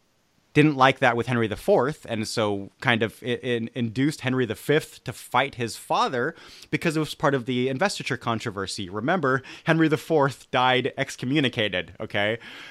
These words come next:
Um, but the, <laughs> but the, uh,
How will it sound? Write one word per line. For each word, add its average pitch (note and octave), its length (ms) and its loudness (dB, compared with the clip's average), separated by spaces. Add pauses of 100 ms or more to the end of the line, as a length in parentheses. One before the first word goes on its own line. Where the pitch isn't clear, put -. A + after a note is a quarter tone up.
(100)
Um, A2 600 2 (400)
but B2 260 0 (140)
the, A2 640 2 (520)
<laughs> - 540 -20
but B2+ 300 0
the, G#2+ 440 0
uh, A2 240 2